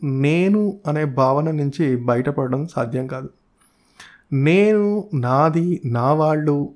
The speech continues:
అనే ఆలోచనలు స్వార్థానికి దారితీస్తాయి. వీటి మీద మమకారం ఎంత తగ్గించుకుంటే అంత మంచిది. నేను అనే ఈ అహంకారం ఓ అజ్ఞానమని మహాభారతం బోధిస్తుంది.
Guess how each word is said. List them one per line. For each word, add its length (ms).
అనే 180
ఆలోచనలు 680
స్వార్థానికి 680
దారితీస్తాయి. 680
వీటి 300
మీద 220
మమకారం 760
ఎంత 300
తగ్గించుకుంటే 1040
అంత 280
మంచిది. 460
నేను 500
అనే 300
ఈ 240
అహంకారం 800
ఓ 120
అజ్ఞానమని 720
మహాభారతం 920
బోధిస్తుంది. 580